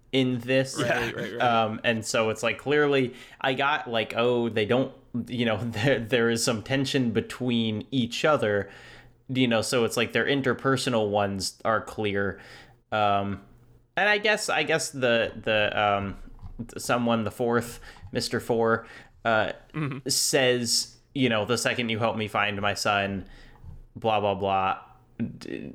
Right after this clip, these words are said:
Speaker 1: you know, so it was, like, clear that they are, they're working together d-, because of external reasons. Um,
Speaker 2: Mm-hmm.
Speaker 1: but yeah, having some <laughs> more context on who these people were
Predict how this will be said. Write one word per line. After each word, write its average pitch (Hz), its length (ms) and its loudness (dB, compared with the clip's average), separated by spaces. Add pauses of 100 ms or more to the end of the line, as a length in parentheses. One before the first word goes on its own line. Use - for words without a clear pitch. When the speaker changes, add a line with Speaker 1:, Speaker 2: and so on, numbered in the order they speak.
(140)
Speaker 1:
you 151 180 0
know, 143 120 2
so 160 180 2
it - 20 4
was, 160 160 2
like, 143 140 0
clear 185 320 4
that 135 200 -4
they 127 140 4
are, 117 180 4
they're 113 260 0
working 117 380 0
together 107 600 0 (360)
d-, - 100 -10 (460)
because 117 420 -2
of 98 180 -4
external 117 540 -2
reasons. 143 600 0 (400)
Um, 107 420 2
Speaker 2:
Mm-hmm. 127 320 -6 (560)
Speaker 1:
but 143 380 0
yeah, 131 300 2
having 143 360 0
some 135 320 0
<laughs> - 60 -6
more 120 160 4
context 107 640 -2
on 110 120 0
who 117 160 2
these 107 220 -2
people 113 420 0
were 101 300 2